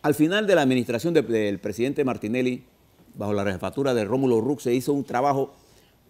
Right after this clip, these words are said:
para, eh, presentar una ley, eh, que modificara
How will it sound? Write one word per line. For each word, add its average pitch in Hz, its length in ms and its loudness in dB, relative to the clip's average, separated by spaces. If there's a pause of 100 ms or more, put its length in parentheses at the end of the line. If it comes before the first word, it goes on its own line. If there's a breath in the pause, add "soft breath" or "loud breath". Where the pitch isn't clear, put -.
para, 143 440 2
eh, 117 420 2
presentar 135 560 2
una 127 220 4
ley, 123 360 2 (800)
eh, 101 500 -2 (500)
que 131 100 4
modificara 127 760 2